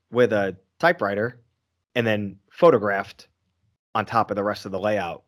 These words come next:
You know, the only, um, the only Photoshop that went into this was the front cover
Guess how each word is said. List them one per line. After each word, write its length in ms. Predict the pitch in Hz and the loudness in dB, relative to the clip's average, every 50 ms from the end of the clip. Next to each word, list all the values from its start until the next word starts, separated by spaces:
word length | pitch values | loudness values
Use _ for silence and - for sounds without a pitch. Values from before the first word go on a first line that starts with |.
| _ | _
You 120 | - 90 90 | -20 -16 -12
know, 120 | 92 95 | -12 -10
the 160 | 90 95 95 | -8 -6 -4
only, 320 | 95 101 107 110 110 110 110 | -4 -4 -4 -4 -4 -4 -4
um, 240 | 104 104 104 104 - _ _ _ - - _ _ - | -4 -4 -6 -10 -12 _ _ _ -20 -20 _ _ 2
the 80 | - 107 | 6 6
only 180 | 123 135 147 139 | 8 8 6 2
Photoshop 680 | - - 131 151 160 139 117 - 123 107 110 - - | 4 6 6 8 8 6 4 4 0 0 0 0 -2
that 120 | 107 107 | -4 -2
went 140 | 110 110 110 | -2 -2 -2
into 180 | 123 139 - 117 | -2 -6 -4 -2
this 360 | 101 95 95 90 90 - 92 - - - - - _ _ _ _ _ _ _ _ _ _ - | -2 -2 -2 -2 -6 -12 -14 -16 -18 -18 -18 -18 _ _ _ _ _ _ _ _ _ _ 0
was 280 | 104 104 101 92 98 | 0 0 0 -2 -6
the 420 | 95 107 101 101 98 95 92 95 - _ _ | -6 -6 -4 -4 -4 -6 -8 -12 -18 _ _
front 300 | - - 117 117 113 180 | -4 0 2 2 2 2
cover 420 | - 131 117 120 135 147 143 - | 2 2 2 4 2 0 0 -4